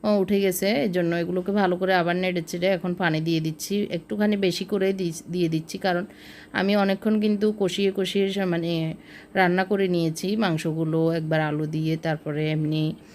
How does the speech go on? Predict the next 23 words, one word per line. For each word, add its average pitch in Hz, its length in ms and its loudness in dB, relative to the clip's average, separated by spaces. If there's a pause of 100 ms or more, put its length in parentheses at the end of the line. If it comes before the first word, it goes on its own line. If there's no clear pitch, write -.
(320)
তো 208 280 4
এ-, 202 300 2
এর 202 180 2
আগ 208 160 4
দিয়ে, 214 280 0
এখন 208 220 2
পানি 185 260 0
দেওয়ার 196 340 4
আগ 175 140 4
দিয়ে 175 260 0
একটু 180 420 -2 (380)
একটা 175 320 -2
টমেটো 180 400 2
আমি 170 500 0
কুট-, 180 340 -4
মানে 160 380 0
কুটে 175 340 -2
দিয়ে 175 220 0
দিচ্ছি। 147 500 -4 (1300)
আর 190 200 4
একটু 220 320 0 (460)
এক 220 140 0
চামচের 208 420 2